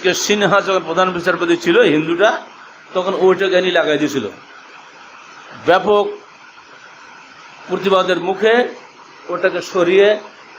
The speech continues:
বর্ধিত ভবন, মানে অ্যানেক্স ভবনের সামনে রাখা হয়েছে। এখনও ঢাকা হাইকোর্টের ছবি দেখা গেলে ওই, ওই মূর্তির ছবিটা আগে দেখা যায়। ওটা ভাঙতে হবে, গুঁড়ো করে দিতে হবে।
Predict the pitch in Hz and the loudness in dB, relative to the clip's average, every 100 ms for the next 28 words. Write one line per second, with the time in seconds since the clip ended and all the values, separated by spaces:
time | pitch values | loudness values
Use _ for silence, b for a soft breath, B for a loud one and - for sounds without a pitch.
0 | - - - - - - - 180 165 190 | -20 -20 -20 -20 -20 -12 -2 0 0 -2
1 | 190 160 131 156 180 180 180 - 156 202 | 0 0 0 0 0 0 -2 -2 0 0
2 | 214 190 175 175 165 175 180 160 165 190 | -2 -4 -4 -4 -6 -6 -2 0 0 2
3 | 202 196 208 202 - - - - 139 165 | 2 2 0 0 -6 -20 -20 -8 -2 -2
4 | 185 190 165 165 170 160 180 185 190 190 | 0 0 0 -2 -2 -2 0 0 -2 -6
5 | - 180 180 185 165 - - - - 123 | -8 -6 0 0 0 -12 -20 -20 -20 -14
6 | 120 160 170 190 185 185 180 190 175 - | -2 0 0 -2 0 0 2 0 -2 -6
7 | - - - 196 226 220 214 220 202 208 | -20 -18 -2 0 2 0 0 0 0 0
8 | 196 180 156 143 131 107 95 - - - | 0 0 0 -2 -4 -6 -14 -18 -20 -20
9 | - - - - - - - - - - | -20 -20 -20 -20 -20 -20 -20 -20 -20 -20
10 | - - - - - - - - - - | -20 -20 -20 -20 -20 -20 -20 -20 -20 -20
11 | - 135 143 156 190 175 202 190 190 220 | -8 -2 -2 -2 -4 0 0 2 4 4
12 | 208 185 156 120 | 4 2 0 -4